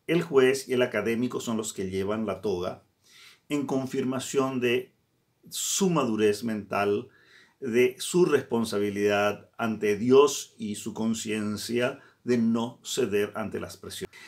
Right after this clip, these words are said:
Ernst es de nacimiento alemán. Él nació en una ciudad que se llamaba, eh, Posen, que era de Alemania, hoy está en Polonia,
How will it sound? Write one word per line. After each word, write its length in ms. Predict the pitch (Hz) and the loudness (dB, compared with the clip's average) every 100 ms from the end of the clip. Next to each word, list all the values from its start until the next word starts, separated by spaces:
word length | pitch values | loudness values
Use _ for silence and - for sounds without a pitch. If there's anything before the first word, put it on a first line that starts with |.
| - - | -8 4
Ernst 520 | 180 220 214 - - | 6 6 4 -2 4
es 300 | 143 139 - | 4 4 4
de 80 | 139 | 4
nacimiento 880 | 139 127 110 110 107 104 113 117 113 | 4 -2 -2 -2 -4 0 0 0 -2
alemán. 440 | 104 104 143 139 - _ _ | 0 4 6 4 2 _ _
Él 260 | 113 110 - | -8 -8 -8
nació 1040 | - 120 107 101 - - 123 123 139 - - _ _ _ _ _ - | -6 -4 -4 -4 -6 -2 4 6 4 2 -10 _ _ _ _ _ -8
en 160 | 104 | -4
una 220 | 107 117 | -2 -2
ciudad 320 | - 120 113 - | 0 2 2 0
que 80 | |
se 140 | 98 92 | -8 -6
llamaba, 580 | 92 92 92 92 - _ - - _ - | -6 -4 -2 -4 -6 _ -20 -20 _ -10
eh, 280 | 120 107 - _ | -6 -6 -8 _
Posen, 720 | - 139 170 - 117 190 220 - - | 4 6 6 2 -2 -2 -8 -14 -6
que 160 | 104 101 | 0 0
era 280 | 98 95 | 0 -2
de 180 | - 101 | -4 -6
Alemania, 680 | 98 95 120 139 117 117 185 | -4 0 4 4 4 -2 -2
hoy 80 | 107 | -4
está 220 | 95 - | -6 -8
en 120 | 90 90 | -10 -2
Polonia, 760 | 107 127 143 127 123 185 185 | 4 6 6 6 0 -2 -6